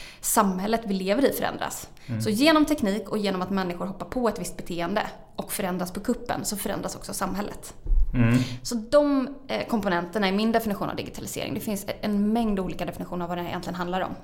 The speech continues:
Speaker 1: Men om man tittar på den lilla enskilda individen,
Speaker 2: Mm.
Speaker 1: så finns det de som kallar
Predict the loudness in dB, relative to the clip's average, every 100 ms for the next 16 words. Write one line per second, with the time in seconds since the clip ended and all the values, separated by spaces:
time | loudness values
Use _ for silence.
0 | -14 -10 -10 -10 -2 2 4 4 2 2
1 | 2 2 2 2 2 2 2 0 -2 -2
2 | -2 0 0 2 2 4 6 4 2 -4
3 | -14 -18 -18 -16 -10 0 2 2 0 -2
4 | -2 -2 -4 -4 -2 -2 -4 -6 -4 -2
5 | -2